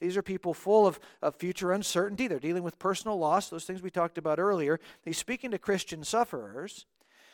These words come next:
And while a word of praise is always warranted, it might have come off kind of like, uh, the coworker who's always just a little bit too happy on Monday morning.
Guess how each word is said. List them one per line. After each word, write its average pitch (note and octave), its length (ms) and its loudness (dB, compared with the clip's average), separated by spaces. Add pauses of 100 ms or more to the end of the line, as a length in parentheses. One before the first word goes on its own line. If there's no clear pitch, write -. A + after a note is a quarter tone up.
(120)
And F#3 100 -4
while G3+ 160 10
a F#3+ 60 10
word A#3+ 260 8
of - 160 -2
praise C4+ 540 8
is F#3+ 100 0
always G#3+ 420 8
warranted, F3 840 2 (400)
it - 100 0
might B3+ 360 6
have - 180 -6
come E3+ 180 0
off E3 240 4
kind G3+ 180 -2
of E3+ 120 -2
like, F3+ 320 4
uh, D#3 220 4 (320)
the D#3+ 100 -4
coworker G3+ 560 6
who's F#3 180 2
always F#3+ 260 4
just F#3 200 -6
a - 20 -8
little F#3 200 -2
bit F3 160 -6
too F3+ 120 -4
happy E3+ 360 -2
on D#3+ 120 -4
Monday D#3 300 -6
morning. D#3 400 -4